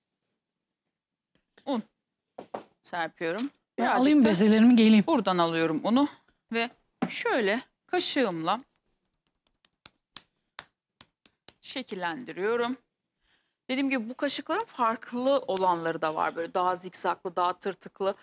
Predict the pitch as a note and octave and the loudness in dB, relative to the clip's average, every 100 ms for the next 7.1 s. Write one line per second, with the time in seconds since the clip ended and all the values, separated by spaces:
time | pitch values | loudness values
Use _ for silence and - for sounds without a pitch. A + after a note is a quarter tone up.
0 | - - - A#3 - D#4 - D4 C#4 A3+ | -18 -14 -8 -6 -6 -6 -4 -4 -2 -2
1 | C4 C4 C4+ - G#3 G#3 A3 G3+ F#3 E3+ | -2 0 -2 -2 -4 -4 -4 -4 -4 -8
2 | F3+ E3+ - - - F3+ E3+ - A#3+ D#4+ | -10 -10 -8 -8 -8 -6 -6 -2 -4 -4
3 | _ _ _ _ _ _ _ - _ _ | _ _ _ _ _ _ _ -20 _ _
4 | - _ _ _ _ _ _ _ _ _ | -20 _ _ _ _ _ _ _ _ _
5 | _ _ - - _ - A3 A3+ G#3 G#3 | _ _ -20 -20 _ -14 -10 -8 -4 0
6 | G#3 G#3+ A#3 A3+ F#3 - - G#3 G3 F#3+ | 2 4 6 4 2 -2 -2 -2 0 -2